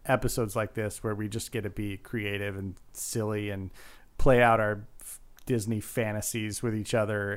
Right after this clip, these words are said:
and, you know, just geek out about all the things that we love. Uh, it's been a-, an absolute blast.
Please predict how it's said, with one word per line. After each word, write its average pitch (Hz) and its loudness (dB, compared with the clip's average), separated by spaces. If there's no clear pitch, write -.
and, 104 -4
you 120 -4
know, 104 -2
just 110 -8
geek 135 2
out 107 4
about 101 -2
all 107 2
the 101 -4
things 104 -6
that - -14
we 104 -6
love. 104 -2
Uh, 110 4
it's 127 2
been 123 4
a-, 127 -4
an 131 2
absolute 117 4
blast. 104 -2